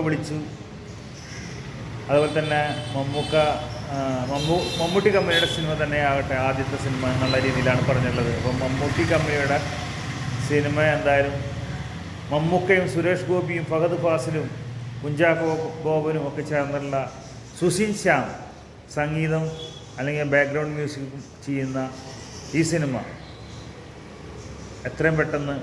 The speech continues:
ആ, ആരംഭിക്കുന്നതാണ്. അപ്പോൾ എല്ലാവർക്കും, ആ സിനിമയുടെ പിന്നണിയിൽ പ്രവർത്തിക്കുന്ന എല്ലാവർക്കും ആശംസകൾ നേർന്നുകൊണ്ട് നിങ്ങളുടെ സ്വന്തം ദാസേട്ടൻ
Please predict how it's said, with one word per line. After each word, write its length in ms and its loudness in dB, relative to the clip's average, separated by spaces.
ആ, 20 -4
ആരംഭിക്കുന്നതാണ്. 760 2
അപ്പോൾ 180 -2
എല്ലാവർക്കും, 680 0
ആ 100 -2
സിനിമയുടെ 440 2
പിന്നണിയിൽ 460 -2
പ്രവർത്തിക്കുന്ന 500 -2
എല്ലാവർക്കും 520 4
ആശംസകൾ 500 -4
നേർന്നുകൊണ്ട് 440 -2
നിങ്ങളുടെ 260 2
സ്വന്തം 300 2
ദാസേട്ടൻ 400 2